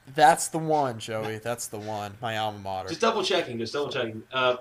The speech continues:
Speaker 2: for what it's worth, Bill C has Virginia Tech projected wins at six point eight, which rounds to seven. I think plus or minus one, like you said,
Speaker 1: Yep.
Speaker 2: is about right. Uh, my question for you on this entire schedule, Mike,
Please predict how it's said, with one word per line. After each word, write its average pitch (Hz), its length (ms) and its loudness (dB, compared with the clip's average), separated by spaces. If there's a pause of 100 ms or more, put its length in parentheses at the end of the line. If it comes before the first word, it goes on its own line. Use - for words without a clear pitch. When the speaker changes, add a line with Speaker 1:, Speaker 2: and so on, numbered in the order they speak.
Speaker 2:
for 175 160 0
what 185 140 6
it's 180 120 -2
worth, 170 220 0
Bill 160 160 2
C 151 360 -4
has 127 500 -4 (480)
Virginia 139 280 -4
Tech 139 180 -4
projected 131 400 -4
wins 127 300 -4
at 123 60 -8
six - 340 -6
point 127 320 -4
eight, 170 260 0 (600)
which - 400 -6 (720)
rounds 135 380 -2
to - 120 -8
seven. 190 560 -2
I 127 80 -2
think 127 240 -6
plus 151 260 -2
or 143 60 -12
minus 127 300 -4
one, 151 420 -4 (100)
like 131 220 -2
you 120 60 -8
said, 127 340 0
Speaker 1:
Yep. 123 100 -2
Speaker 2:
is 117 220 -8
about 131 760 -4
right. 113 480 -4 (560)
Uh, 123 280 2
my 165 200 0
question 190 480 -2
for 160 160 -6
you 156 460 2
on 135 100 -4
this 131 200 -10
entire 143 320 -4
schedule, 123 360 -4
Mike, 110 340 -8